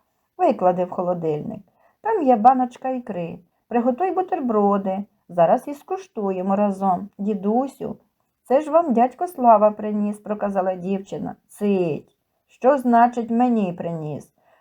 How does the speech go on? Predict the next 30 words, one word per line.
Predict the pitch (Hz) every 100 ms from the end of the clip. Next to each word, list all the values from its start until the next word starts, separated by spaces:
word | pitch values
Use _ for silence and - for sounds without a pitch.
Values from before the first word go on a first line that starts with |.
| _
буркнув | 160 185 311 - 254
невдоволено | 175 170 160 170 190 302 247 190
Микола | 143 147 165 165
Петрович. | 302 294 233 151 120 - _ _ _ _ -
"Ми | 214 370
живемо | 392 359 254 302
в |
одній | 269 208 262
хаті, | 311 208 190 190 185 180 -
щодня | - 208 190 247 359
ділимо | 202 240 220 170 -
один | 175 226 320
стіл. | - 202 180 170 - _ _ _ _ _
То | 320 302
зараз | 247 285 349 311 233 226
і | 262 320
посмакуємо | 320 349 - 349 349 254 269 269 262 262
разом | 262 240 254 262
делікатесами". | 247 247 262 262 254 240 247 247 240 226 226 233 240 _ _ _
Виклавши | 220 349 370 262 240 240
на | 220 208
тарілки | 220 208 202 311 320
картоплю | 208 202 - 285 - 214 202
з | 202
котлетою, | 196 170 220 330 320 185 180 175
салат | 180 180 226 311
і | 214
бутерброди | 208 190 190 170 170 190 160
з | 151
ікрою, | 147 - 311 302 269